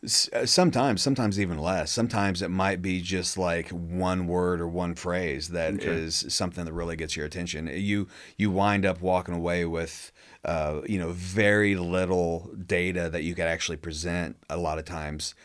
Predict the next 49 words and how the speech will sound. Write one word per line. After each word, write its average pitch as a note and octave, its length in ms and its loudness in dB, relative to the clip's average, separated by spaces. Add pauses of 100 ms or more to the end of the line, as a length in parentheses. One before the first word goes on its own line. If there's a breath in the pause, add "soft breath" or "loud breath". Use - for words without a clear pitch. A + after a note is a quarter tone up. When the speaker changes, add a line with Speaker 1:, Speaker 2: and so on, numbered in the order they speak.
(260 soft breath)
Speaker 1:
as D2+ 320 -2
what E2 240 -4
some - 200 -4
people D2+ 180 -6
would D2+ 100 -6
call D2+ 220 -2
as C#2+ 200 -6
evidence. C2 540 -6 (400 loud breath)
Speaker 2:
Mm-hmm. A2 120 -4
Speaker 1:
And F2+ 640 2
a G2 80 0
lot G2 200 4
of F#3+ 60 0
times G2 320 0
it's F#2 100 -4
just, G#2 220 0
like, F#2+ 260 0
a, F2+ 260 -2
a G2 40 -4
personal G2+ 440 0
experience G2 580 0
you F2 60 -4
might D#2+ 140 -2
have D#2+ 440 -2
that E2 260 0 (260 loud breath)
you, G2 220 0
you F2+ 220 -4
really F#2 240 2
can't F2+ 260 -4
even E2+ 640 -2
have D#2 300 -8
captured E2 560 0
or E2+ 280 -2
have G2 220 0
a F#2+ 60 0
way F2+ 280 0
to F2 200 -6
present E2+ 480 -2
it, C#2 120 -4
you E2 140 -4
know? F2+ 300 -2 (360 loud breath)
But, F2+ 520 2
uh, F2 240 2
you D#3 100 2
know, G2 160 2
like, G2 280 0 (180 soft breath)
I, E2+ 240 2
I've G2+ 100 -2
been F2+ 360 0